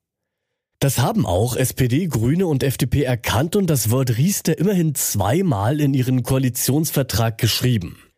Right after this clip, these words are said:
Dort heißt es, die Regierungskoalition werde, Zitat, „die gesetzliche Anerkennung privater Anlageprodukte mit höheren Renditen als Riester prüfen.“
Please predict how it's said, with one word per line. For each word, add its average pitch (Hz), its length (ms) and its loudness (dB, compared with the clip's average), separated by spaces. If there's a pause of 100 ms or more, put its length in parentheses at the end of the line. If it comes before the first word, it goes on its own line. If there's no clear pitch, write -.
(460)
Dort 135 320 0
heißt 113 320 0
es, - 320 0
die 135 100 4
Regierungskoalition 123 1300 0
werde, 87 480 0
Zitat, - 640 -2 (420)
„die 135 120 2
gesetzliche 156 800 -2
Anerkennung 104 760 0 (100)
privater 117 560 0
Anlageprodukte 139 1040 0
mit 156 220 0
höheren 185 560 0
Renditen 143 580 0
als - 360 -2
Riester 127 400 0
prüfen.“ 117 600 -2